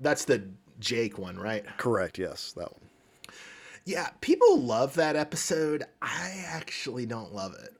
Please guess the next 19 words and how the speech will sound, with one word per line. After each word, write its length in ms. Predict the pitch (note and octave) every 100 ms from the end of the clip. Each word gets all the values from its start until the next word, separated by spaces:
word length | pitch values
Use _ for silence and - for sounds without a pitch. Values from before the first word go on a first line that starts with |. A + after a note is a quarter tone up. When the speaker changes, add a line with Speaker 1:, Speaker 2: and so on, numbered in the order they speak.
| -
Speaker 1:
Well, 240 | A#2+ A2
I 100 | A2+
guess 200 | A#2 A#2
we'll 80 | A#2
get 160 | G#2+ -
to 80 | G2
that 200 | G2 F#2
when 120 | F#2
we 100 | F2+
go 200 | F#2 F2
to 140 | E2+
it. 140 | E2+ - _ -
It's 140 | -
kinda 200 | F3 D3
dep-, 200 | G#2+ -
I 60 | A#2+
find 200 | E3 D#3
it 100 | G#2
depressing. 440 | - F#2 - -